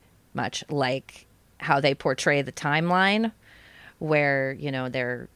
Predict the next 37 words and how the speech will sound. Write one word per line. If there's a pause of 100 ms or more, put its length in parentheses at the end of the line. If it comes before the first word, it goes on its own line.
(400)
clipping
off
branches
throughout
the
show
of
here's
this
possibility.
Nope,
that's
not
accurate.
Here's
this
one.
Nope,
that's
not
accurate.
And
then
at
the
end, (600)
everything
just, (880)
now
there's
all
the
branches. (400)
You
know,
now
there's